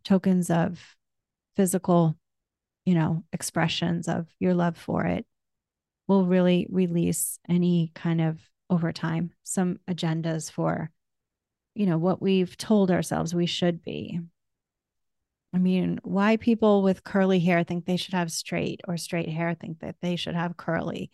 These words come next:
It's sort of one of the mysteries of life, right? But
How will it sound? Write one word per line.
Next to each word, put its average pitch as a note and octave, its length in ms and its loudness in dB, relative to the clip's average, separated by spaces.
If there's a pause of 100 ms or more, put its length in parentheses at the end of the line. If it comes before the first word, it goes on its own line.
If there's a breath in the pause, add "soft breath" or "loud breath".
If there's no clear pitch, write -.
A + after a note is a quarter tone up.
(720 soft breath)
It's - 460 -6
sort A#3 260 0
of G3+ 80 0
one G3 140 2
of F3 80 0
the E3+ 60 -2
mysteries E3+ 440 -2
of E3 100 -6
life, E3+ 380 -4
right? F3 320 -2 (1500)
But F3+ 200 2